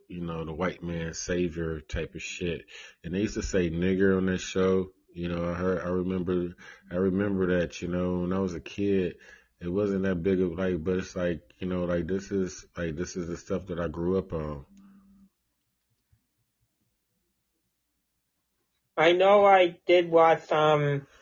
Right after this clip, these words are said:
Speaker 2: back into, was it still on? Yeah, it was still on in two thousand three. I watched Gilmore Girls and Levi.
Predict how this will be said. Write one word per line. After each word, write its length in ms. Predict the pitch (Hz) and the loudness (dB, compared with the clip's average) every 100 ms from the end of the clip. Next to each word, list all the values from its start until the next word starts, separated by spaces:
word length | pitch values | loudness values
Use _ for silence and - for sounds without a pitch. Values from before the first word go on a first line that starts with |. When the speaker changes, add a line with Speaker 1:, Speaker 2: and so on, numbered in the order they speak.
| _ 165 | _ 4
Speaker 2:
back 260 | 170 175 | 4 4
into, 680 | 180 165 175 160 156 151 - _ _ - | 0 0 0 2 2 0 -6 _ _ 0
was 160 | 156 | 2
it 180 | - 175 | 2 -2
still 220 | - 170 | 4 6
on? 240 | 156 156 165 | 6 4 4
Yeah, 240 | 185 185 | 6 6
it 180 | 139 151 | 6 4
was 140 | 180 180 | 2 2
still 200 | 202 202 | 4 6
on 180 | 196 | 4
in 100 | 170 | 2
two 160 | 151 180 | 6 8
thousand 380 | 175 165 170 147 | 8 6 0 -6
three. 420 | - 170 143 131 | -2 0 2 4
I 100 | 143 | 4
watched 360 | 160 160 147 - | 6 2 2 4
Gilmore 420 | 160 185 156 127 | 6 6 4 4
Girls 400 | 127 127 123 127 | 4 4 2 2
and 120 | 123 | 2
Levi. 500 | 139 156 143 117 | 2 2 0 -2